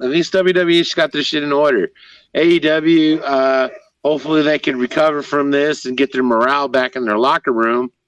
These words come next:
Um, and I don't mind not seeing the Bucks or Omega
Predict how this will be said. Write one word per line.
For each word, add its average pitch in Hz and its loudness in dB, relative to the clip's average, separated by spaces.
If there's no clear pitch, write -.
Um, 123 -2
and 160 0
I 220 0
don't 240 0
mind 226 0
not 156 -4
seeing 143 0
the 127 0
Bucks 127 0
or 127 2
Omega 107 0